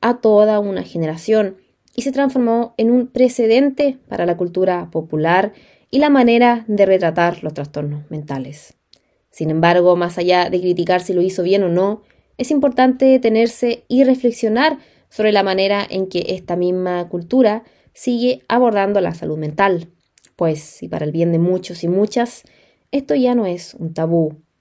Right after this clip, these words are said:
En parte es gracias al mundo de las artes y cómo éstas,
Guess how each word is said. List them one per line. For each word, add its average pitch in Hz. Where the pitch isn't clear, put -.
En 165
parte 180
es 269
gracias 208
al 180
mundo 170
de 160
las 147
artes 202
y 220
cómo 262
éstas, 196